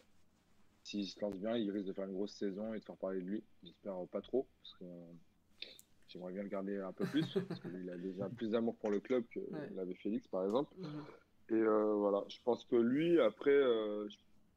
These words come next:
Speaker 1: si je dois parler globalement, j'espère, euh, enfin, j'espère, dans le sens pour la sélection, j'aimerais bien que Romario Barros s'affirme aussi.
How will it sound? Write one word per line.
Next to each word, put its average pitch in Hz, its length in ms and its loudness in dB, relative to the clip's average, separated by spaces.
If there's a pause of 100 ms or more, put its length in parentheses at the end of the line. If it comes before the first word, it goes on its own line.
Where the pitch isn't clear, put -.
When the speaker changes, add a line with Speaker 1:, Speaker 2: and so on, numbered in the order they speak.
(160)
Speaker 1:
si - 180 -12
je 113 40 -6
dois 117 120 4
parler 117 200 4
globalement, 123 600 0
j'espère, 107 380 -4
euh, 95 180 -2
enfin, 90 240 -12
j'espère, 90 300 -10 (1300)
dans 101 80 -6
le 98 60 -8
sens - 340 -12
pour - 100 -10
la 92 80 -8
sélection, 107 340 -4
j'aimerais 107 240 0
bien 113 100 0
que 113 60 -8
Romario 110 320 0
Barros 113 220 2
s'affirme 104 400 -6
aussi. 117 320 -4